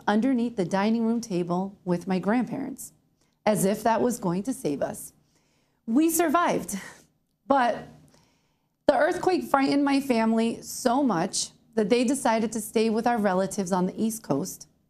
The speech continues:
permanently. Before we started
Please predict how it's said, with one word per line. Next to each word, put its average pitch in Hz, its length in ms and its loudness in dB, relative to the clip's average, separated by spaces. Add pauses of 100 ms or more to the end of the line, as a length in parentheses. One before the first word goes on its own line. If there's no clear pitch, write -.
(140)
permanently. - 640 -2 (1500)
Before 311 280 2
we 466 120 2
started 226 580 2